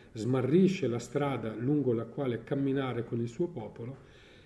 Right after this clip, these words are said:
e la stessa forma esigente di vita apostolica tende inevitabilmente a ridursi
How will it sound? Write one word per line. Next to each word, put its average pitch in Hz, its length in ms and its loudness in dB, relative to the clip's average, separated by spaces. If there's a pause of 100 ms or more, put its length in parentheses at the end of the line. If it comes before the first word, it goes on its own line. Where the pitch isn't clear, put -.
(100)
e - 80 -4
la 123 120 2
stessa 208 360 8
forma 160 460 2
esigente 156 720 4
di 120 100 2
vita 156 260 4
apostolica 117 760 -6 (360)
tende 160 300 6
inevitabilmente 143 1040 4
a - 20 2
ridursi 123 640 0